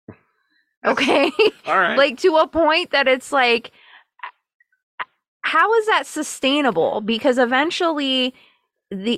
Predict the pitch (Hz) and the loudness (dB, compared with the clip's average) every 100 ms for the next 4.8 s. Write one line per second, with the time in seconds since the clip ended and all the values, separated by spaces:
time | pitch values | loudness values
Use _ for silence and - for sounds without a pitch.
0 | 202 202 233 220 202 - 190 190 226 269 | -4 -2 -2 -2 -6 -4 0 0 2 0
1 | 254 - - 202 214 208 220 220 214 220 | -2 -10 -16 -2 0 0 -4 -4 -4 -2
2 | 196 196 220 233 262 269 - 262 233 214 | 0 0 0 -2 -2 -6 -6 -2 2 2
3 | 220 214 208 214 226 214 190 185 214 285 | 2 0 2 0 0 0 2 2 2 0
4 | 302 277 226 269 226 214 220 202 | -2 -2 -4 0 0 0 -2 -2